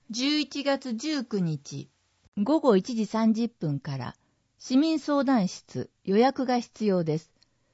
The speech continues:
相談日の当日、午前九時から正午に、直接または電話で受付。広報秘書課、校長係。電話零四二三八七の九八一八へ予約してください。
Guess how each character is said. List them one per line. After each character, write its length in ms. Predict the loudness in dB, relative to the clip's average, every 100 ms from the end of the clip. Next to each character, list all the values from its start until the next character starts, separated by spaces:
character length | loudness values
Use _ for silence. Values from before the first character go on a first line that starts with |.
| _
相 260 | -2 2
談 240 | 4 4 4
日 120 | 4
の 120 | 2
当 260 | 2 2 4
日、 420 | 2 -2 -4 -6 -4
午 200 | -4 2
前 220 | 4 4
九 140 | 2
時 120 | -4 -2
か 140 | 0
ら 100 | 0
正 300 | 0 0 2
午 140 | 0
に、 220 | 0 -2 -6 _ _ -2
直 100 | -2 -2
接 460 | -2 -2 0 -2 2
ま 160 | 0
た 160 | 0 0
は 120 | 0
電 260 | 2 2 2
話 140 | 0
で 100 | -2
受 240 | -2 -4
付。 360 | -8 -10 -10 -10 _ _ _ _ _ 0
広 220 | 0 2
報 200 | 2 0
秘 80 | 0
書 180 | -4
課、 260 | -4 -6 -8
校 200 | 0 0
長 260 | 2 2 2
係。 480 | 0 -2 -6 -6 -10 _ _ _ 0
電 280 | 4 6 6
話 200 | 2 -2
零 320 | 4 6 6 4
四 320 | 4 4 2
二 180 | -2 -4
三 300 | -2 0 2
八 240 | 0 -2
七 280 | 0 0 0
の 200 | -2 -4 -10 _ -4
九 220 | 0 0
八 300 | 0 -2 -2
一 200 | -2 -2
八 340 | -2 -4 -4
へ 160 | -6 -4
予 80 | -2
約 260 | -2 -2 -4
し 80 | -4
て 120 | -6
く 80 | -4
だ 140 | -6
さ 180 | -6 -6
い。 120 | -6